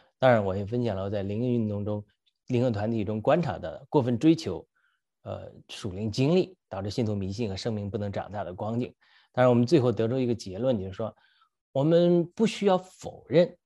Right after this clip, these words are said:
天使、异梦、异象和神迹奇事，这是，呃，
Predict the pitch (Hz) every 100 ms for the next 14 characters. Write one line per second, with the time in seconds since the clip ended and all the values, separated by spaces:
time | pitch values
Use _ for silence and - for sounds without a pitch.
0 | _ - 117 120 117 73 117 113 113 110
1 | 120 110 123 95 101 113 110 101 104 -
2 | 90 - _ _ _ _ _ _ _ _
3 | _ _ - 117 117 107 98 95 - 101
4 | 95 82 73